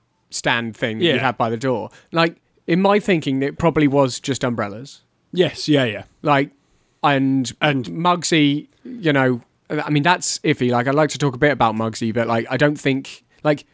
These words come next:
Speaker 1: we were shown, like, lots of soldiers and things like that. I
Speaker 2: Yeah.
Speaker 1: don't think they were there.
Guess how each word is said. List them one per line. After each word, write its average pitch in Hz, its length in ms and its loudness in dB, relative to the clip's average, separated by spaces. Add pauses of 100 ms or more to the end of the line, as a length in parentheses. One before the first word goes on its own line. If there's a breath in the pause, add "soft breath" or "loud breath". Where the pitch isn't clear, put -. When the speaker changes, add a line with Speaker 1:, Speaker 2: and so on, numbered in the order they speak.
(160)
Speaker 1:
we 170 120 2
were 175 80 2
shown, 156 260 2
like, 143 180 2
lots 143 260 0
of 110 60 -10
soldiers 123 600 -2
and 123 100 -6
things 120 240 -4
like 113 140 -4
that. 117 240 0
I 143 80 2
Speaker 2:
Yeah. 120 40 2
Speaker 1:
don't 131 180 4
think 117 180 -6
they 104 100 -2
were 98 140 -4
there. 101 420 0